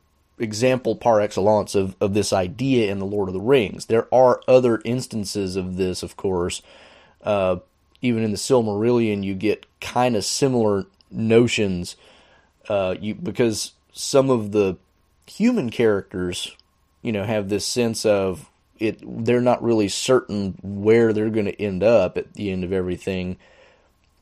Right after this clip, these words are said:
but they also have the loyalty to the elves, and they're gonna stick with them. And then you have Feanor, who, and this is not exactly Northern Courage because it's really more <laughs> about his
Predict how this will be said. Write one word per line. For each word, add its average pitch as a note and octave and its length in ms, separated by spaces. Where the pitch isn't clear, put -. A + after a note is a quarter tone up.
but G#2+ 360
they G#2+ 260
also G2+ 600
have G2 500
the E2 300
loyalty G2+ 520
to F#2+ 80
the F2+ 220
elves, F#2 340
and F#2+ 120
they're F#2 100
gonna F#2+ 200
stick - 360
with - 160
them. E2+ 160
And F#2+ 100
then G2+ 140
you F#2+ 120
have F2 200
Feanor, A#2+ 720
who, A2+ 320
and A#2 100
this B2+ 160
is G#2 280
not B2 440
exactly A2+ 840
Northern A#2 480
Courage A2+ 460
because A#2 260
it's G2 160
really G#2 280
more G2+ 200
<laughs> - 20
about - 260
his A2+ 220